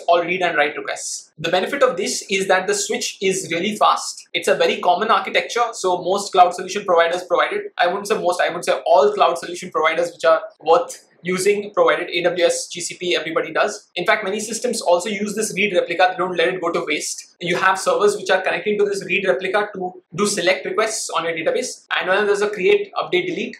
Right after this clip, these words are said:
you send it to the primary always. You could also go for a cluster architecture here in databases. Uh, this is the main idea of distributed systems. Most nosql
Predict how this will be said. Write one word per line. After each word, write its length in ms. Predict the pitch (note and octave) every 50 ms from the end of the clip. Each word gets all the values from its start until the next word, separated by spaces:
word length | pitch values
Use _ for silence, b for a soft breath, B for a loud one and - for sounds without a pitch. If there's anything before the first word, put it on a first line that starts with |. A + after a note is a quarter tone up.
| _ -
you 100 | F3+ F3
send 200 | - G3 F#3+ G#3
it 80 | G#3
to 60 | G#3+ G3+
the 120 | G#3+ G#3
primary 380 | G#3 F3+ E3+ D#3+ D#3+ D3+ C#3+ D3
always. 600 | D3 C#3+ C#3 - - - - - - - - _ _
You 200 | F3 F#3+ F#3+ -
could 200 | - D4+ D4 A#3
also 460 | E3+ - E3+ F3+ F#3+ F#3 - B3+ B3
go 200 | F#3 G3 G3+ G3+
for 240 | G3 F#3 F#3 F#3 F#3
a 240 | F3+ - E3 E3 E3
cluster 260 | E3+ E3+ E3 - G#3
architecture 480 | F#3 F3+ F3+ - - - F#3+ - - G3
here 240 | F#3 E3+ F#3 G#3 G#3
in 220 | G3+ F3+ E3+ E3
databases. 720 | E3+ E3 E3 E3 E3 E3+ E3+ - - - - - - - - -
Uh, 120 | C#3+ D#3
this 160 | E3 E3 E3 F#3
is 220 | F3+ F3 E3 -
the 320 | E3+ E3 D#3 D3+ D#3 - - _ _ -
main 220 | E3+ F3 F3 E3+
idea 240 | E3 E3 E3+ F3 E3
of 60 | -
distributed 340 | E3+ - - E3 F3 E3+ -
systems. 580 | - F#3 F#3 - A3 A3 G#3+ G#3 - - - _ -
Most 240 | F#3 A#3 B3 A#3+ G3+
nosql 440 | G#3 A3 G#3+ A3 A3 - A3+ A3+